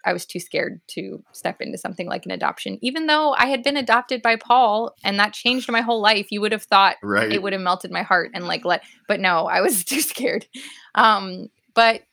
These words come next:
Speaker 1: yeah, it's a, such a long story, but God used people. God used, after that Elizabeth thing, um, I was more faithful in my small groups at church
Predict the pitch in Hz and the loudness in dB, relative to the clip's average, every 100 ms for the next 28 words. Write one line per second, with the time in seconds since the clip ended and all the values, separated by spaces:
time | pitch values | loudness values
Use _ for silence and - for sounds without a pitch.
0 | _ - 170 170 - 233 - 233 - 254 | _ -12 -6 -6 -4 -4 -4 -10 -2 -2
1 | 247 233 233 233 - 202 202 226 185 180 | 0 -2 -2 -4 -6 -4 -4 -4 0 0
2 | - _ _ _ _ 196 202 196 190 - | -2 _ _ _ _ -2 -2 -4 -10 -12
3 | - 285 302 302 294 _ - 196 202 202 | -8 -4 -2 -4 -4 _ -10 2 2 2
4 | 196 196 - - _ _ _ - 208 208 | -6 -8 -12 -20 _ _ _ 0 0 0
5 | 214 196 185 190 185 185 175 165 170 185 | -2 -2 -2 -6 -6 -4 -4 -4 -6 -12
6 | 196 170 156 190 202 _ - 185 175 175 | -10 -8 -10 -14 -18 _ -4 -2 0 -4
7 | 202 _ _ - 180 185 180 196 185 190 | -8 _ _ -10 -2 -2 -2 -4 -4 -4
8 | 185 175 - 175 170 175 _ _ - 190 | -4 -6 -6 -4 -4 -6 _ _ -8 -6
9 | 180 160 151 175 - 202 185 180 190 190 | -2 -2 -2 -6 -8 -2 -2 -2 -6 -8
10 | - - - - 175 - - | -8 -8 -8 -6 -6 -8 -14